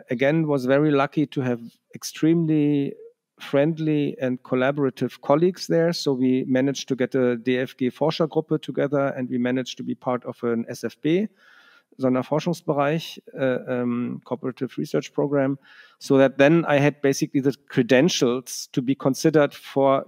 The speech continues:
director at my own former institute in two thousand three. So then in two thousand three, I became the director at the institute. And, uh,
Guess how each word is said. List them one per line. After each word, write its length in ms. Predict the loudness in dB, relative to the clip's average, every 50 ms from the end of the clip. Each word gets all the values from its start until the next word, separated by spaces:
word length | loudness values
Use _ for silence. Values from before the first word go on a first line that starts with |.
| -2
director 600 | 0 2 2 4 2 0 0 _ 0 0 0 0 0
at 160 | -4 -4 -2 0
my 160 | 0 0 0
own 260 | 0 0 0 0 0
former 340 | -2 -2 -2 0 2 2 0
institute 580 | 0 -4 -6 -6 -8 -8 -6 -4 -2 -2 -2 -2
in 120 | -4 -4 -4
two 160 | -4 -8 -6
thousand 320 | -4 -2 -2 -2 -2 -4
three. 340 | -6 -4 -4 -2 -2 -4 -6
So 180 | -10 -10 -6 -2
then 140 | -2 0
in 80 | 0 -2
two 160 | -2 -4 -4
thousand 280 | -2 -2 0 0 -2 -4
three, 220 | -4 -4 -2 -2
I 60 | -2
became 360 | -4 -6 -6 -6 -4 -2 -2 -2
the 60 | -2
director 440 | -2 0 0 0 0 0 0 0 0
at 160 | 0 -2 -4
the 100 | -2 -2
institute. 560 | -2 -2 -4 -8 -8 -2 0 0 0 0 -2 -8 _ -20 -20 -20 -20 -18 -18 -18 -20 -20 -20 -20 -20 -20 -20 _ _ -20 _ _ _ _ 4
And, 560 | 4 6 6 6 4 4 2 2 -2 -6 -12 -18 -20 _ _ _ _ _ _ _ _ _ _ _ -20 -20 -20 _ _ _ _ 2
uh, 560 | 4 6 6 6 6 6 6 4 4 2 0